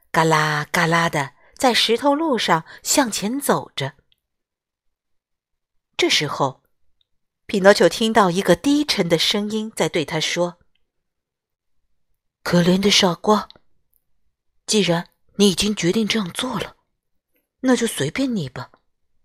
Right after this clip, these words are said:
但是你会后悔的。”匹诺丘吓了一跳，左看右看，驴车嘎啦嘎啦往前行，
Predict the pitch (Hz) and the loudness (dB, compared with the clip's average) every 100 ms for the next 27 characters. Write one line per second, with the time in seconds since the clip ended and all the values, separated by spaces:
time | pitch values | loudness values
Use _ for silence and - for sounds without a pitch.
0 | _ _ _ 151 135 - 139 - _ _ | _ _ _ -4 0 -2 -2 -10 _ _
1 | _ _ _ _ _ _ _ - - 139 | _ _ _ _ _ _ _ -12 -10 -10
2 | - 208 - - - - 156 - _ _ | -8 -8 -6 -8 -8 -12 -14 -16 _ _
3 | _ _ _ _ _ _ _ _ _ _ | _ _ _ _ _ _ _ _ _ _
4 | _ - 277 294 302 285 - - 214 165 | _ 0 4 4 2 -2 -2 -2 -2 -6
5 | - - 311 - _ _ _ _ _ _ | -6 -4 -4 -6 _ _ _ _ _ _
6 | _ - 240 233 294 302 302 - 233 - | _ 6 6 6 0 2 0 0 -6 -6
7 | _ _ _ _ _ _ _ _ _ 233 | _ _ _ _ _ _ _ _ _ -2
8 | 247 - 277 269 _ _ - 202 202 208 | 0 2 2 2 _ _ 4 8 8 4
9 | - - 247 262 240 170 147 160 220 - | -4 4 8 8 8 4 0 -4 -4 -4
10 | 151 | -4